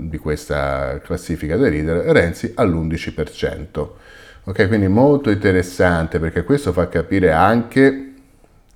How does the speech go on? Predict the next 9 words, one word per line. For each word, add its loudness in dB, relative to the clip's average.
tante -2
dinamiche 0
di -4
contrasto, 2
di 0
litigio 0
interne -2
agli -2
schieramenti. 0